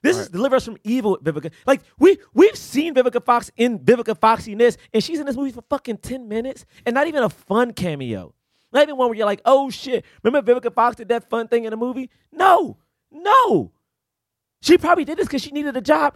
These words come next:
Speaker 1: 'cause Hollywood won't give good jobs to black women. And I'm looking at Fancy. And the mere fact that Fancy, at this point, I believe she was in, or maybe about to get,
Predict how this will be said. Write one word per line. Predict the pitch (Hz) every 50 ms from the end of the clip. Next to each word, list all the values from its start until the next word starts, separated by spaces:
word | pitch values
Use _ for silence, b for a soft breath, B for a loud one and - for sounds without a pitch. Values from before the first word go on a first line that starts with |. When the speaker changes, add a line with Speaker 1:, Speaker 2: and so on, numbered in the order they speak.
| b b
Speaker 1:
'cause | - 294 214
Hollywood | 220 285 311 320 302 294 262 277
won't | 311 294 208 180
give | 240 311 311 240 175 151
good | 147 294 320 - 180
jobs | - 294 320 320 320 285 - - _ -
to | 302 254
black | 240 311 320 320 -
women. | 349 359 349 339 - -
And | 254 262
I'm | 247 220
looking | 254 349 - 339 320
at | 311 285 - _
Fancy. | - 277 302 285 247 - - - 139 b b b b b b
And | - 254 285
the | 269
mere | 277 330 320
fact | - 302 277 -
that | 233 220 -
Fancy, | 226 240 247 247 240 220 - - _ _ _ _ _ _ _ _ _ -
at | 220 208 139
this | 196 214 -
point, | - 277 247 220
I | 202
believe | 165 190 226 269 247
she | - 226
was | 185 151 185 247 285 285 -
in, | - 202 190 185 180 165 - _ _ _
or | - 196 202 185
maybe | 151 160 202 214 247 226
about | 185 - 160 180 220 220 -
to | 202 151
get, | 151 156 143 - _